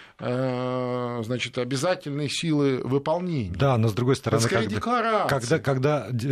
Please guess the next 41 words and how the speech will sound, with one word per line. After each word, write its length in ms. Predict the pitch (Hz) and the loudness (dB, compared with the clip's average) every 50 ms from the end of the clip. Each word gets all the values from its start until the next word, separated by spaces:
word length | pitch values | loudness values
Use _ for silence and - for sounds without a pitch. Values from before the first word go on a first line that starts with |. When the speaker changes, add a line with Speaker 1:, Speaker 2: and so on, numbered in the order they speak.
| 123 123 - | 6 6 6
Speaker 1:
Но 100 | - 202 | 6 6
Speaker 2:
Евро-, 120 | - - | 6 6
Speaker 1:
это 100 | - 226 | 4 4
имеет 200 | 202 208 226 262 | 4 4 4 4
как 80 | 262 143 | 6 6
Speaker 2:
Европарламент 680 | 170 165 156 151 151 156 165 170 185 185 156 139 147 | 6 4 4 4 4 4 4 4 4 4 4 2 2
де-, 80 | 180 233 | 2 2
Speaker 1:
давление, 300 | 285 320 302 254 175 127 | 2 2 2 2 2 2
Speaker 2:
декла-, 100 | 120 180 120 151 170 180 | 2 2 2 2 2 2
Speaker 1:
безусловно. 100 | 147 - | 4 4
Speaker 2:
декларирует 680 | 202 151 165 165 170 170 175 151 127 127 123 117 - | 4 4 4 4 4 4 4 4 4 2 2 2 2
там 260 | 123 117 110 113 110 110 117 | 0 0 2 0 0 2 0
остановить 540 | 120 117 - - 131 135 139 135 127 107 - | 0 0 0 2 2 4 4 4 4 2 0
строительство 460 | - - 120 117 - - - - 110 | 0 0 0 0 0 0 -2 -2 0
Speaker 1:
Да, 60 | 107 110 | 2 4
Speaker 2:
Северного 300 | 131 127 113 127 123 117 | 4 4 4 2 2 2
потока 340 | 123 123 - 131 113 - | 0 0 0 0 0 2
Speaker 1:
да. 80 | 131 131 | 2 4
Speaker 2:
два, 200 | 175 208 233 214 143 | 4 4 2 2 2
это 220 | 151 147 - 156 | 0 0 2 2
воспринимается, 640 | 131 131 - - 120 123 139 165 202 240 240 - - | 2 2 2 2 2 2 4 4 4 4 2 0 0
что 100 | - 180 160 147 | 0 2 4 4
может 280 | 151 170 165 131 123 120 | 4 4 4 4 2 0
быть, 180 | 135 127 - - | 0 -2 -2 -2
э, 280 | 165 139 135 131 127 127 - - - - _ - | 0 2 4 4 4 2 0 -4 -12 -18 _ 0
по-, 260 | 156 143 139 - - - - - - - | 2 2 2 0 -2 -8 -14 -14 -4 2
поднято 460 | - 196 170 127 135 143 135 135 123 | 2 4 4 4 2 2 2 2 2
на 120 | 127 139 | 2 2
щит 300 | 131 - - 220 220 - | 2 2 2 0 0 0
как 180 | - 139 120 95 | 0 -2 0 2
глаз 380 | 92 127 139 147 139 - - | 2 2 2 2 0 -2 -2
Европы. 420 | 147 170 180 208 208 156 - - 87 | -2 0 2 4 4 4 2 0 -4
Вот 140 | 82 98 - | -4 -2 2
Speaker 1:
Так 80 | - | 2
Speaker 2:
видите, 160 | 247 262 269 | 4 4 4
Speaker 1:
вот, 80 | 135 113 | 2 4
Speaker 2:
Евро-, 380 | 110 - - 240 262 247 180 151 | 4 4 4 4 4 2 2 2
Speaker 1:
именно, 180 | 202 240 214 | 2 2 4
именно. 0 | |
Не, 220 | 131 151 147 175 185 | 4 4 2 2 2
Speaker 2:
Европа 100 | 120 | 2